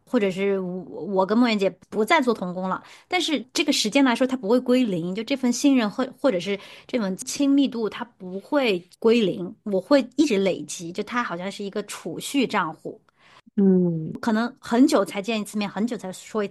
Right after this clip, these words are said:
Speaker 1: 次话，但是还是依然是那样子的。我，所以说我觉得我分的话，会分我跟这个人认识时间长短啊，我对他整一个人的信任度啊，啊，这样子来分。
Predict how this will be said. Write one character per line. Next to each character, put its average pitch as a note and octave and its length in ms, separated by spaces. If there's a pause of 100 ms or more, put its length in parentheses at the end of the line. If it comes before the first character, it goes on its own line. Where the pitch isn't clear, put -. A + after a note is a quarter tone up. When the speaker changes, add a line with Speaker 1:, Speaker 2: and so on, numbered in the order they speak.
(140)
Speaker 1:
次 - 120
话， G3 180
但 A3 140
是 A3 120
还 - 320
是 - 180
依 D4 200
然 F#3 240 (280)
是 - 220
那 G3+ 100
样 F#3 160
子 - 120
的。 - 80 (180)
我， A3 320
所 C#4+ 100
以 D4 60
说 D#4+ 80
我 B3+ 140
觉 G3 120
得 G#3+ 160 (460)
我 G3 160
分 C#4 400
的 B3+ 100
话， A3+ 140
会 A#3 180
分 A3+ 460
我 F#3 100
跟 G#3 240
这 G#3+ 120
个 G3 80
人 F#3+ 220 (300)
认 G#3+ 160
识 G3+ 140
时 - 200
间 G#3+ 180
长 F#3 280
短 F#3+ 160
啊， E3 300
我 F#3 160
对 G3 200
他 G3+ 380 (200)
整 F3 140
一 F3 180
个 G3+ 240
人 F#3 240
的 F#3+ 200 (240)
信 B3 300
任 G3 300
度 A3+ 180
啊， D#3+ 400
啊， E3 340 (460)
这 - 100
样 - 120
子 - 100 (180)
来 G3+ 60
分。 A3+ 300